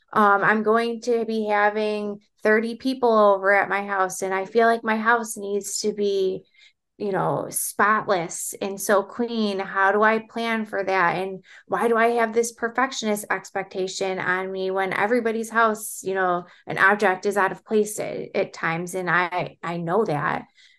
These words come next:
So I do find that there, around this time, some of our stressors are, are very similar,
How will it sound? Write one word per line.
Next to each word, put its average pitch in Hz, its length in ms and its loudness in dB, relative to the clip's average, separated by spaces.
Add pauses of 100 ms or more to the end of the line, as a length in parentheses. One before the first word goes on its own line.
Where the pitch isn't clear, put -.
So 202 640 4 (260)
I 214 180 6
do 240 380 2
find 208 720 4
that 202 240 4
there, 202 300 2
around 202 460 2
this 202 240 -4
time, 180 800 0 (280)
some - 380 4
of 240 200 6
our 196 560 6 (400)
stressors 233 520 2
are, 190 300 6 (200)
are 185 460 4
very 196 500 0
similar, 262 720 0